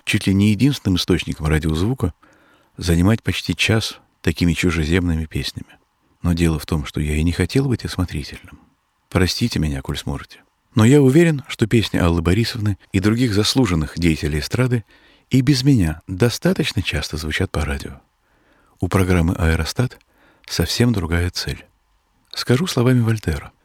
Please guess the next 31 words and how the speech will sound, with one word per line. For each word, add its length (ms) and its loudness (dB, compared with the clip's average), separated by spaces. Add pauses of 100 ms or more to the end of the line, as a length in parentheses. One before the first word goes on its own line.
«Моя 280 4
любовь 320 0
к 60 -6
Отечеству 640 -4 (220)
не 260 6
заставляет 640 0
меня 180 0
закрывать 380 0
глаза 420 0 (120)
на 60 0
заслуги 440 0
иностранцев. 800 -6 (420)
Напротив, 520 -2 (120)
чем 260 2
более 320 2
я 140 2
люблю 260 -2
Отечество, 640 -8 (140)
тем 220 2
более 280 4
я 80 0
стремлюсь 640 0
обогатить 540 0
свою 260 -2
страну 460 0 (520)
сокровищами, 920 0
извлечёнными 840 0
не 360 2
из 140 0
её 200 -2
недр». 420 -6